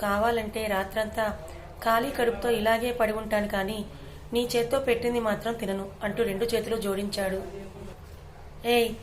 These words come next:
అస్తమాను అలా ఎందుకు చేస్తాను?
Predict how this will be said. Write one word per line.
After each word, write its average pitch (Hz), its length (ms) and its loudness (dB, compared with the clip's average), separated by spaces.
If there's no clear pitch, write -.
అస్తమాను 269 560 2
అలా 247 380 2
ఎందుకు 226 320 -4
చేస్తాను? 247 400 2